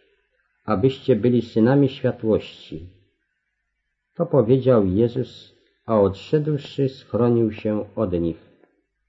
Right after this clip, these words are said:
A choć tak wiele cudów uczynił przed nimi,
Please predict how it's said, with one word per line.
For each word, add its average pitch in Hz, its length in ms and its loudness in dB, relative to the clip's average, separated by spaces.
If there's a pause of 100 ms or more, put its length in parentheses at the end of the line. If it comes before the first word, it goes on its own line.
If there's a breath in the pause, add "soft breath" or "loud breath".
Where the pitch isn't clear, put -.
(1700)
A - 100 -4
choć - 280 0
tak 156 240 0
wiele 147 300 4
cudów 147 520 0
uczynił 131 480 0
przed 98 340 -4
nimi, 123 360 -2